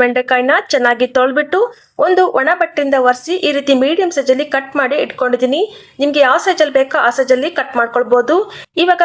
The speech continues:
ಬೆಂಡೆಕಾಯಿನ ಸ್ವಲ್ಪ ಹುರ್ಕೊಳ್ಳೋಣ. ಒಂದು ಬಾಣಲಿಗೆ ಬೆಂಡೆಕಾಯಿನ ಹಾಕೊಂಡು ಹುರ್ಕೊಳ್ತಾ ಇದ್ದೀನಿ. ಹುರ್ಕೊಳ್ಳೋದಕ್ಕೆ ನಾನಿಲ್ಲಿ ಎಣ್ಣೆನ ಬಳಸ್ತಾ ಇಲ್ಲ, ಹಾಗೇನೆ ಹುರ್ಕೊಳ್ತಾ ಇದ್ದೀನಿ. ನಿಮಗೆ ಬೇಕಾದ್ರೆ ಎಣ್ಣೆನ ಸ್ವಲ್ಪ ಹಾಕೊಂಡು ಹುರ್ಕೊಳ್ಬೋದು. ನೋಡಿ, ಈ ರೀತಿಯಾಗಿ ಸ್ವಲ್ಪ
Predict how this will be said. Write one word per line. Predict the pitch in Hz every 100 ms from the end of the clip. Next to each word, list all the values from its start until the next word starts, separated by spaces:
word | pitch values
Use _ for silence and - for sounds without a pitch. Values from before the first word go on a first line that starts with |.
| 285
ಬೆಂಡೆಕಾಯಿನ | 254 294 370 311 285
ಸ್ವಲ್ಪ | 269 262 254
ಹುರ್ಕೊಳ್ಳೋಣ. | 247 - 254 247 262 381 - - - 302
ಒಂದು | 320 285
ಬಾಣಲಿಗೆ | 302 392 349 339
ಬೆಂಡೆಕಾಯಿನ | 269 254 277 269 254
ಹಾಕೊಂಡು | 240 254 247 294
ಹುರ್ಕೊಳ್ತಾ | 262 254 247 247 240
ಇದ್ದೀನಿ. | 240 247 359 403 - - -
ಹುರ್ಕೊಳ್ಳೋದಕ್ಕೆ | 330 392 349 330 330
ನಾನಿಲ್ಲಿ | 277 254 269
ಎಣ್ಣೆನ | 247 262 240
ಬಳಸ್ತಾ | 233 233 254
ಇಲ್ಲ, | 254 294 -
ಹಾಗೇನೆ | 240 285 277
ಹುರ್ಕೊಳ್ತಾ | 247 - 240 240 240
ಇದ್ದೀನಿ. | 240 269 415 - - -
ನಿಮಗೆ | 294 277
ಬೇಕಾದ್ರೆ | 277 285 302 330
ಎಣ್ಣೆನ | 254 262 294
ಸ್ವಲ್ಪ | 262 240
ಹಾಕೊಂಡು | 226 254 294 269
ಹುರ್ಕೊಳ್ಬೋದು. | 262 240 214 233 233 339 415 - - -
ನೋಡಿ, | 277 349
ಈ | 294
ರೀತಿಯಾಗಿ | 285 302 320
ಸ್ವಲ್ಪ | 285 269